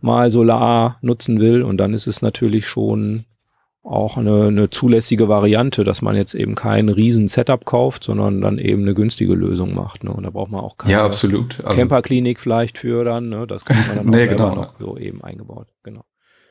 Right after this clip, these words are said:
Speaker 2: Also es, äh, w-, wäre jetzt nicht viel Strom nachladen muss, wer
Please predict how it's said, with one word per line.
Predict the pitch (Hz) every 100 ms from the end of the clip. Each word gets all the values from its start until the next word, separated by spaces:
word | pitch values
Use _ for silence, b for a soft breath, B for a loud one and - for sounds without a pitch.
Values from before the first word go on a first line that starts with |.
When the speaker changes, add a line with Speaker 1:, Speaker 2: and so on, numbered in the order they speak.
| _
Speaker 2:
Also | 92 98
es, | 98 -
äh, | - - 113
w-, | 117 - 104
wäre | 101 107
jetzt | 110 113
nicht | 110 - - _
viel | - 120 117
Strom | - 113 107 98
nachladen | 98 127 127 120 117
muss, | 110 113 113 113 - 101
wer | 101